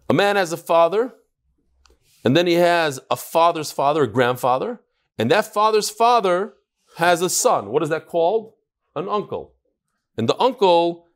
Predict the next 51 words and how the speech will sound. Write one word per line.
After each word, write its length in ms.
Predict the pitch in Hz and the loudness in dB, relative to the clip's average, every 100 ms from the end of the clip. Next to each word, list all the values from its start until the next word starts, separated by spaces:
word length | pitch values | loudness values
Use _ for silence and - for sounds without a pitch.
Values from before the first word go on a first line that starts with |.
| _ | _
has 500 | 185 175 139 139 131 - | -2 0 0 -4 -8 -4
a 60 | 131 | -2
wife. 420 | 120 92 - _ _ _ _ - | -2 -4 -14 _ _ _ _ -6
That's 220 | 139 147 | -6 -4
a 40 | |
deraisa. 480 | 139 135 131 113 107 | -4 -2 -2 -4 -10
You 60 | 98 | -16
see 140 | 147 | -8
right 160 | 143 139 | -6 -4
over 160 | 135 | -4
here, 80 | 160 | -6
it's 120 | 135 | -6
a 60 | 117 | -4
deraisa. 540 | 117 120 113 110 92 _ _ | -2 -2 -4 -8 -16 _ _
Your 220 | 123 151 - | -2 -2 0
aunt 400 | 214 147 113 - | 0 0 -4 -6
that 100 | 127 | -4
marries 600 | 139 160 190 185 156 127 | -2 -2 0 0 -2 -2
your 320 | 139 135 135 _ _ | 2 2 -2 _ _
father's 640 | - - 156 170 185 175 | -20 -4 0 2 0 -6
brother 520 | 127 143 220 170 151 151 | -4 0 0 0 -4 -6
is 140 | 135 | -4
a 40 | |
deraisa. 440 | 139 139 120 101 - - - _ _ _ _ _ | 0 2 0 -4 -12 -20 -20 _ _ _ _ _
It 60 | 160 | -6
just 140 | 240 | 0
goes 180 | 220 214 | 2 2
through 200 | - 202 | 0 0
all 120 | 196 | 0
of 60 | 156 | 0
them. 120 | 123 | -4
They're 80 | 135 | -2
very 180 | 185 170 | -2 -2
simple. 360 | 156 151 151 | -2 -2 -2
You 80 | 135 | -4
can 100 | 127 | -4
look 160 | 135 156 | -4 -4
in 80 | 135 | -4
the 60 | |
art 160 | 135 156 | -4 -6
scroll. 200 | - 147 | -4 -6
You 60 | 120 | -4
can 120 | 131 | -6
look 100 | 123 | -8
at 100 | 113 | -8
this. 200 | 170 143 | -8 -8
You 100 | 113 | -8
can 20 | |
take 140 | 127 | -6
it 60 | 113 | -2
later. 400 | 147 156 143 - | 0 2 -2 -4